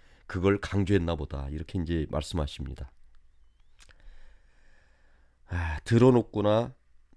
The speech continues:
삐딱하게 서 있거나 헛소리를 하거나 시선을 함부로 하면서 공경한 마음을 유지하는 건 어렵다.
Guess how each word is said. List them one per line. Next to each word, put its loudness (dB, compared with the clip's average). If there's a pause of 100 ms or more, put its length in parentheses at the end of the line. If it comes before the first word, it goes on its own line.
삐딱하게 4
서 2
있거나 0
헛소리를 0 (140)
하거나 -4 (480)
시선을 -2
함부로 -2
하면서 -2 (520)
공경한 8
마음을 4
유지하는 0
건 -2
어렵다. -8